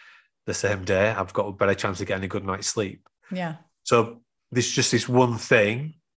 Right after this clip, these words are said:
Speaker 1: you know, twenty, twenty-five minutes of my time, it saves me probably an hour each day. The second super habit I do, and lots of habit mechanics do this, 'cause we've got, we've got an app called the Habit Mechanic University,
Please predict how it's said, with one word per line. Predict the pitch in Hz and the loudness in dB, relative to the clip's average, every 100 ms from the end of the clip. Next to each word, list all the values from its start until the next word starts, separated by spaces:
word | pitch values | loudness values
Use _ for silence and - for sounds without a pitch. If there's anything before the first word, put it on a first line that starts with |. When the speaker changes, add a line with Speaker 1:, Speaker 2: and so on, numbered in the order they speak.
| _ | _
Speaker 1:
you | 104 | -10
know, | 95 | -10
twenty, | - 120 110 104 | 0 2 2 -2
twenty-five | - 120 110 113 107 | -4 -4 0 2 0
minutes | 107 95 | -4 -6
of | 104 | -6
my | 98 | -4
time, | - 101 90 104 120 _ _ _ _ _ _ _ _ _ _ | 2 2 2 -4 -10 _ _ _ _ _ _ _ _ _ _
it | - | -10
saves | - 120 107 95 | 0 4 4 2
me | 101 98 95 95 _ _ - | -2 -2 -4 -10 _ _ -4
probably | 101 95 98 | -2 0 -2
an | 95 | 0
hour | 92 92 | 2 0
each | 95 95 - | -2 -8 -8
day. | 98 101 - _ _ _ _ _ _ _ _ - | -6 -8 -14 _ _ _ _ _ _ _ _ -4
The | |
second | 117 - 151 - 143 | 0 4 4 2 0
super | - 123 120 | 4 4 4
habit | 104 107 110 | 2 4 4
I | 95 95 | 2 -2
do, | 95 95 107 143 _ _ _ _ _ _ _ _ _ _ - | -2 -4 -6 -8 _ _ _ _ _ _ _ _ _ _ -8
and | 104 | 2
lots | 120 - | 2 2
of | 113 | 2
habit | 110 104 | 2 2
mechanics | 101 110 98 - | 0 -2 -4 -4
do | 98 | -4
this, | 95 | -4
'cause | - - | -4 -4
we've | 107 | 0
got, | 123 113 | 2 2
we've | 117 113 | 0 2
got | 113 | 2
an | 107 | 2
app | 110 113 - | 2 0 -4
called | - 101 95 95 | 0 2 2 -4
the | |
Habit | 95 110 104 | -2 -2 -2
Mechanic | 104 110 101 | -4 -4 -4
University, | 104 101 101 104 - - | -6 -2 2 0 0 -4